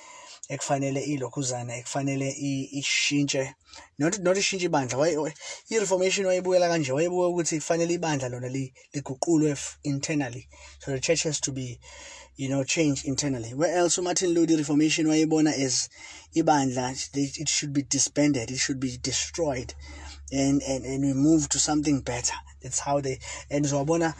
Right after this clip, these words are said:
they, when you continue to study the, the, the letters between the two gentlemen, when they spoke, you know, together,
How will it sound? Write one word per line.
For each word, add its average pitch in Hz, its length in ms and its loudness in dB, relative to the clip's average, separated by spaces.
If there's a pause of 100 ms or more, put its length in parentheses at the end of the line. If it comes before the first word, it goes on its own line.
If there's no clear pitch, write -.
(340)
they, 147 160 8
when 156 140 8
you 156 80 4
continue 156 320 2
to - 100 2
study 143 320 4
the, 127 260 -2
the, 135 160 2
the 135 120 2
letters 151 420 4
between 147 320 2
the 131 80 0
two 156 180 -2
gentlemen, 135 520 0 (460)
when 143 180 2
they 131 100 0
spoke, - 600 0 (100)
you 135 80 -6
know, 131 140 -2
together, 131 500 0